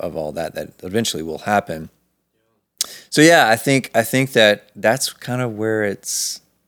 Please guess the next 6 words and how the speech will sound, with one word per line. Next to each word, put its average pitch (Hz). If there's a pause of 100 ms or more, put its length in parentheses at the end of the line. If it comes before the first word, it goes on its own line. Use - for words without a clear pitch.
(120)
that's -
where 135
it 107
happens. - (100)
And 92 (960)
parents 120